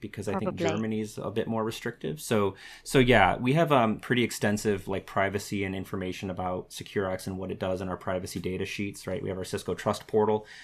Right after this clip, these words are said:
Speaker 1: So if a customer wants to learn more about how we handle data and where we store it and things like that, we, we're transparent about all that, right? Um, justifiably.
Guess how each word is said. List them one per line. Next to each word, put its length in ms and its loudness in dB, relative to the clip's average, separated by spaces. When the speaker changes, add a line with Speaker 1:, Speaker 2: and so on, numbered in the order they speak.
Speaker 1:
So 120 -2
if 80 -2
a 20 0
customer 380 -2
wants 200 0
to 80 -4
learn 220 0
more 180 0
about 200 0
how 180 0
we 120 0
handle 340 0
data 380 0
and 120 -2
where 160 -4
we 80 -4
store 380 -2
it 80 -2
and 100 -6
things 240 -6
like 160 -4
that, 260 -6
we, 180 -4
we're 180 -2
transparent 600 -2
about 160 0
all 180 -4
that, 260 -10
right? 320 -6
Um, 360 -8
justifiably. 800 -2